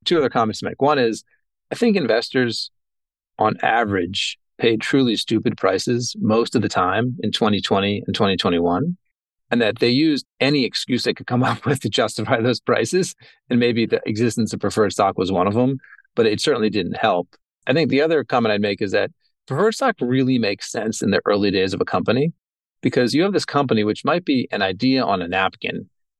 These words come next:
and you're investing, say, three million dollars for a twenty percent stake, and therefore declaring that the company's worth fifteen million dollars. It can't be worth fifteen million dollars. It's an idea on a napkin and a couple people.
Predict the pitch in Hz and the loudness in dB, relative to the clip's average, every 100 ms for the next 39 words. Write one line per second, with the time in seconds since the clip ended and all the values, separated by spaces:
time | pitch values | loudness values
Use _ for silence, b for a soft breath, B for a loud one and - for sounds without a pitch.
0 | - 107 110 107 113 131 - 110 - 101 | -2 2 2 2 0 0 0 -2 0 -2
1 | - 120 123 110 104 95 95 101 95 87 | -2 0 2 2 -2 -2 0 0 0 -2
2 | 87 - 101 87 - 113 110 - - 87 | -6 -4 0 0 0 0 0 0 -2 -2
3 | - 113 95 85 - _ - 107 110 123 | -4 -2 -2 -2 -6 _ -4 0 2 2
4 | 107 92 - 110 110 98 90 - 117 107 | 0 0 0 0 2 0 -2 -2 0 0
5 | 98 98 - 113 - 123 101 101 98 90 | 2 0 0 -2 0 0 0 0 0 2
6 | 95 131 151 - _ _ 208 196 240 226 | 2 0 -2 -6 _ _ -4 0 0 2
7 | 226 170 - 120 120 101 98 82 - - | 2 2 0 -2 0 -2 -2 -2 -4 -4
8 | 110 123 156 147 165 165 151 127 104 123 | -2 0 2 2 0 0 0 -2 0 -2
9 | 131 104 92 92 113 104 - 117 90 87 | -2 -4 -4 -2 -4 -2 -2 0 0 -2